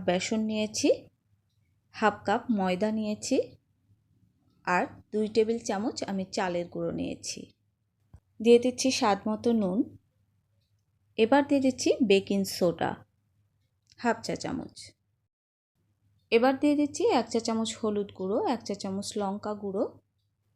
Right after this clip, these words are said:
আমি এটা ঝাল লঙ্কার গুঁড়ো দিয়েছি, আর ঝালটা আপনারা আপনাদের পছন্দ মতো এখানে দিতে পারেন।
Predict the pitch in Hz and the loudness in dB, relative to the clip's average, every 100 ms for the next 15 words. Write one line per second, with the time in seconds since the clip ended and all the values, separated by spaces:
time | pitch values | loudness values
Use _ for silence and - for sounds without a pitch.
0 | _ _ _ _ 240 262 262 262 233 208 | _ _ _ _ 2 4 4 2 0 0
1 | 208 220 240 240 240 240 240 233 220 226 | 2 2 2 2 0 0 0 0 2 0
2 | 226 - 370 - - _ _ - 175 170 | 0 -2 -2 -2 -10 _ _ -6 -4 -4
3 | 214 196 208 523 440 - 202 185 175 - | -2 -2 -2 0 0 0 -2 -4 -6 -6
4 | 185 185 180 175 - 196 196 190 190 190 | -4 -4 -4 -6 -6 -8 -6 -6 -8 -6
5 | 220 190 - 185 175 165 170 - 175 180 | -6 -6 -6 -8 -8 -8 -10 -10 -8 -8